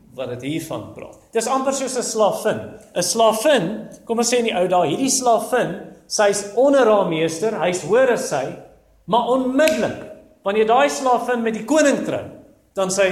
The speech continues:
onmiddellik hoër as haar meester. Nee, wat altyd nou haar meester was, want sy is getroud met die koning. Presies so met ons en met Jesus. Ons laer as die engele, maar deur die eenheid met Jesus word ons dan hoër as die engele.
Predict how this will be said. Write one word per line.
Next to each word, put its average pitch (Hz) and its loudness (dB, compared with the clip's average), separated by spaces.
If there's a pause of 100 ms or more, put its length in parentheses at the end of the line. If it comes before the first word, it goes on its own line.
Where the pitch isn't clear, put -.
(120)
onmiddellik 190 -2
hoër 165 0
as 156 -4
haar 135 -4
meester. 123 -6 (580)
Nee, 135 -10
wat 151 -6
altyd 170 -2
nou 156 -4
haar 147 -2
meester 143 -4
was, 139 -2
want 131 -6
sy 139 2
is 131 -6 (200)
getroud 143 -2
met 151 -4
die 170 -4
koning. 190 -2
Presies - -8
so 180 -4
met 160 -6
ons 147 -8 (440)
en 143 -6
met 135 -8
Jesus. 156 -4
Ons 123 -8
laer 254 4
as - -2
die 202 -2
engele, 185 -2
maar - -4
deur 160 -4
die 170 -4
eenheid 175 -6
met 151 -14
Jesus 147 -12 (600)
word 139 -8
ons 123 -10
dan 127 -6
hoër 143 0
as - -6
die 131 -10
engele. - -14